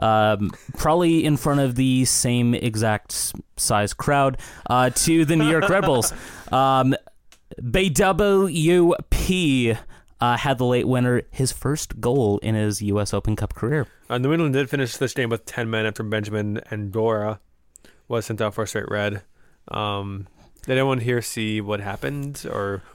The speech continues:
Speaker 2: why Jay
Speaker 1: Um,
Speaker 2: Heaps was so pissed off after this game?
Speaker 1: So, <sighs> watching the replay of it, it seems more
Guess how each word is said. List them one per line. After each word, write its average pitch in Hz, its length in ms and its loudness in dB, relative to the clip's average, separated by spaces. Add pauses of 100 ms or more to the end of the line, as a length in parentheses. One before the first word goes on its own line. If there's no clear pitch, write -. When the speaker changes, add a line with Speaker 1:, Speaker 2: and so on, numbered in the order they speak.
Speaker 2:
why 156 320 2
Jay 139 80 2
Speaker 1:
Um, 156 80 4
Speaker 2:
Heaps 131 160 -2
was 143 120 2
so 127 320 0 (360)
pissed - 260 0
off 107 240 0
after 127 160 -4
this 131 180 -2
game? 156 280 0
Speaker 1:
So, 175 640 4
<sighs> - 1160 -8
watching 143 680 2
the 117 640 2 (220)
replay 110 560 0
of 101 80 0
it, 104 240 0
it 127 140 -4
seems 185 340 0
more 117 680 2